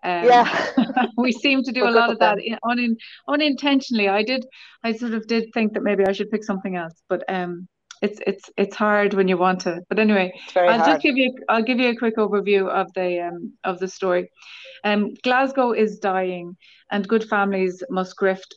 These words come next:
Speaker 1: to survive. Agnes Bain has always expected more from life. She dreams of greater things, a house with its own front door and a life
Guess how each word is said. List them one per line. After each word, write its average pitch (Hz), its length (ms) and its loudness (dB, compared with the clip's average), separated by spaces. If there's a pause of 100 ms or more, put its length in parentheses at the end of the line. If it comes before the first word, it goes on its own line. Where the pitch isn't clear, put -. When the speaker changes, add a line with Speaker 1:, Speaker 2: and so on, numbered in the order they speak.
(100)
Speaker 1:
to 196 120 -6
survive. 170 500 -2 (500)
Agnes 233 380 2
Bain 202 340 2
has 190 240 -2
always 190 600 2
expected 185 680 -6
more 170 240 -4
from 170 220 -12
life. 165 280 -8 (680)
She 233 180 2
dreams 240 440 4
of 196 160 2
greater 208 360 2
things, 180 420 -2 (480)
a 202 60 -6
house 233 380 -2
with 220 140 -2
its 208 140 -6
own 220 240 4
front 202 340 -2
door 180 500 -2
and 190 160 -2
a 190 60 0
life 185 300 2